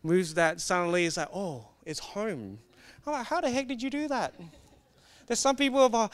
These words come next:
mercy gift that just knows when someone's in, struggling. I don't. I'm the worst. I've studied counseling. I have.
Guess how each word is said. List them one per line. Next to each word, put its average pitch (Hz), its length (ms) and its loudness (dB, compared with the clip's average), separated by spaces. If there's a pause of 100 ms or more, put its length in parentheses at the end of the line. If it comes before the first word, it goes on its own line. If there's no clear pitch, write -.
(180)
mercy 233 420 2
gift 226 260 -2
that 185 100 -6
just 202 240 0
knows 233 360 2
when 196 140 -6
someone's 208 440 -4
in, 175 220 -12 (300)
struggling. 220 560 -4 (1500)
I 233 140 -2
don't. 220 540 -2 (520)
I'm 226 140 -4
the 262 100 4
worst. 143 680 -2 (280)
I've 240 160 4
studied 247 640 -2
counseling. 208 960 -4 (760)
I 214 120 0
have. 277 800 0